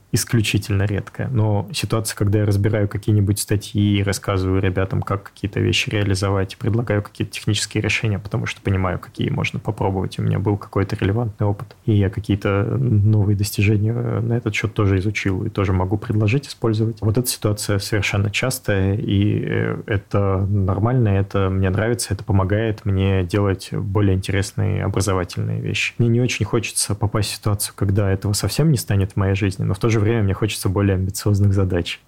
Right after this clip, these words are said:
А это означает сильное движение в сторону менеджмента. Поэтому тут, наверное, основной план — это суметь это всё вместе сохранить.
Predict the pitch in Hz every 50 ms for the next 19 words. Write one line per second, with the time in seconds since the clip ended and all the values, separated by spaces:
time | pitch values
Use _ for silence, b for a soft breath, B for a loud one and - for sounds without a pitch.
0 | _ - - 95 92 98 101 117 104 101 101 98 - - 110 107 107 104 - -
1 | - - - - 110 101 104 104 101 104 98 90 101 101 95 95 90 - - 101
2 | 98 98 98 95 95 98 95 95 98 95 101 104 107 107 104 - 135 - - 104
3 | 107 107 107 - 107 104 104 104 104 104 101 101 101 - 123 120 117 - - -
4 | 110 104 98 107 110 104 113 113 104 104 104 98 - - 113 107 110 113 104 107
5 | - 117 123 143 143 110 101 - - - - - 107 104 104 107 110 113 101 -
6 | - - - - - - 101 101 - 104 - - - 98 92 98 92 90 - -
7 | - - - 101 - - 117 107 117 131 127 - -